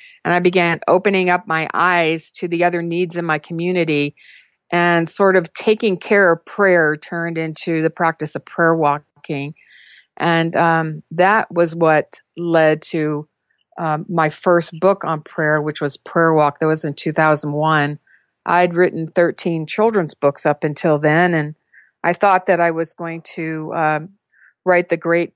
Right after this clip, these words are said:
uh, Christian novel, and that didn't pan out. And,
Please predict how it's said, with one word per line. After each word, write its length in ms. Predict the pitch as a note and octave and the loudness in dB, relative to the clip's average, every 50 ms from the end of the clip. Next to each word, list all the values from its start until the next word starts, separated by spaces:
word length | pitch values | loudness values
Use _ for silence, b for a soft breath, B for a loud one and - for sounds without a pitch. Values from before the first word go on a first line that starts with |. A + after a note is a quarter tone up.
| _ - - | _ -12 -10
uh, 320 | D#3+ D#3+ D#3 D#3 D#3 D#3 - _ _ - D3+ | -8 -6 -4 -6 -6 -8 -10 _ _ -20 -18
Christian 560 | - - F#3 F3 - - - E3+ E3 D#3+ D#3+ | -8 -6 -6 -6 -6 -6 -6 -6 -4 -4 -2
novel, 580 | D#3+ D#3+ F3 F#3+ G3+ F#3 D#3 D3+ D#3+ D#3 E3+ - - | 2 2 4 4 4 4 4 4 4 2 0 -2 -4
and 320 | - F3 D#3+ D#3+ D#3+ D#3+ | -4 -4 -2 -2 -2 0
that 240 | F3+ F3+ F3 E3+ - | 2 2 2 0 0
didn't 260 | - F3+ F3 E3+ D#3+ | -2 -4 -4 -4 -8
pan 240 | - - F3+ E3+ E3 | -6 -4 -2 -2 0
out. 300 | F3+ A#3 C4 F#3+ F3+ E3+ | 2 2 4 2 4 4
And, 200 | D#3+ D#3+ E3 E3 | 2 2 0 -6